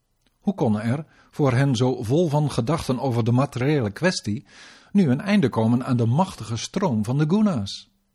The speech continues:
Sri Shuka zei:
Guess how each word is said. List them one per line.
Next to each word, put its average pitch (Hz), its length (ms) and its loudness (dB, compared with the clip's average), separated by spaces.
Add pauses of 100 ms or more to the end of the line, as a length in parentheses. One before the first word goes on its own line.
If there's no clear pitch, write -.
(4000)
Sri 110 400 -2
Shuka 113 340 -2
zei: 101 340 -4